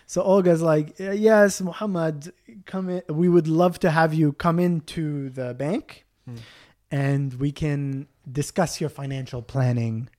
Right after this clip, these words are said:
Speaker 1: and some strategies and create your investor profile." All words that in my mind, I'm like, "That's more like it."
Speaker 2: Yeah.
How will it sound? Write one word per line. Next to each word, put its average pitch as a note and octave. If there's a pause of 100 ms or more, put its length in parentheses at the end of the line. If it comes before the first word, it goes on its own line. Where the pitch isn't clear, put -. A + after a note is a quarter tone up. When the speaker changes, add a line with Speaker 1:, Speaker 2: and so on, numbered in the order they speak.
(520)
Speaker 1:
and A#2+
some C3+
strategies A#2
and G#2+ (160)
create D3
your C3+
investor C3
profile." B2 (400)
All G#3+
words D3+
that C#3+
in D3
my D3+
mind, D3
I'm C3+
like, A#2+ (100)
"That's D3
more D#3+
like A3+
it." -
Speaker 2:
Yeah. B2+